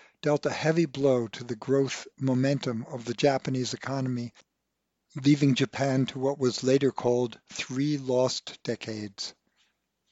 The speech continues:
America's economic and financial hegemony has become a geopolitical weapon, doubling down on unilateral sanctions and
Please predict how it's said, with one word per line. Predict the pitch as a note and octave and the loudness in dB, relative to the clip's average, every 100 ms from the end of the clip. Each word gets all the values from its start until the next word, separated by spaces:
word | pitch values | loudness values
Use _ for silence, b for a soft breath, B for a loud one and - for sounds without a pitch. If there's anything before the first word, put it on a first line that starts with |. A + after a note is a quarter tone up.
| b b b b | b b b b
America's | E3+ G#3 - E3+ | 8 8 8 6
economic | D#3 D3 D#3 C#3 C#3 C3 C3+ | 6 4 4 4 2 0 -2
and | A#2+ | -2
financial | - B2+ C3 C3 C3 | 0 0 0 0 -2
hegemony | A2 A#2 C3 C3 C3 B2 | -4 0 2 2 2 0
has | G#2 A#2 | -2 -6
become | - A#2+ - B2 B2 | -8 -10 -6 -4 -4
a | C#3+ | -6
geopolitical | A2+ C3+ C3+ - C3 C3 C3 C3+ A#2 | -6 0 -2 -2 -2 -2 -2 -6 -6
weapon, | A2 B2 - G#2 G2 - b b b b b - | -4 -4 -4 -8 -8 -12 b b b b b -4
doubling | B2+ C#3+ D3 C3 | 0 4 4 4
down | A2+ C3 B2+ A#2 | 2 2 4 2
on | A2 A2+ | 2 0
unilateral | B2 C3 B2 B2 B2+ B2+ A#2 | 2 2 2 0 0 0 -2
sanctions | - B2+ B2 A2 C3 B2 A2 | -2 -2 -2 -4 -4 -4 -4
and | A2+ G#2 | -6 -6